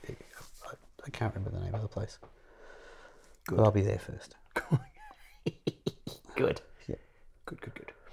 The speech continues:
Speaker 2: Uh, I'm doing a gig on Saturday night, <clears throat> booked through, uh,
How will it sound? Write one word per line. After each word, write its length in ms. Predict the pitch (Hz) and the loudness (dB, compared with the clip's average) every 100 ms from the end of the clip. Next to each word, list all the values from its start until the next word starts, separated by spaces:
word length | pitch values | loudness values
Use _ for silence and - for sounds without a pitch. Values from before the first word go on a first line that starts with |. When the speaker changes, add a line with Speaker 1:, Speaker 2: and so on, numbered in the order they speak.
| - - - | -10 8 12
Speaker 2:
Uh, 140 | 151 | 12
I'm 100 | 160 | 12
doing 180 | 185 185 | 12 12
a 40 | |
gig 160 | 143 143 | 12 12
on 120 | 127 | 12
Saturday 360 | - 123 117 110 | 12 12 12 12
night, 260 | 120 120 - - - | 12 12 8 0 4
<clears throat> 180 | 139 107 | 4 12
booked 280 | 139 135 - - | 12 12 4 -4
through, 800 | - 120 113 113 113 110 110 107 - - - - - - - - | 10 12 12 12 12 12 10 8 0 -18 -16 -16 -18 -18 -14 4
uh, 500 | 98 95 92 95 101 | 8 10 10 10 8